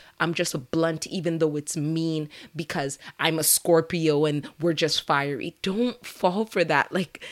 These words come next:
I don't even want to get into astrology right now, but that's one of those things. Do not internalize anything that you are not interested in being. Who said that?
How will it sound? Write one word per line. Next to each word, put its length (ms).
I 80
don't 160
even 160
want 160
to 80
get 220
into 300
astrology 680
right 180
now, 220
but 240
that's 320
one 140
of 100
those 240
things. 360
Do 200
not 320
internalize 880
anything 760
that 360
you 160
are 160
not 300
interested 480
in 100
being. 400
Who 180
said 320
that? 260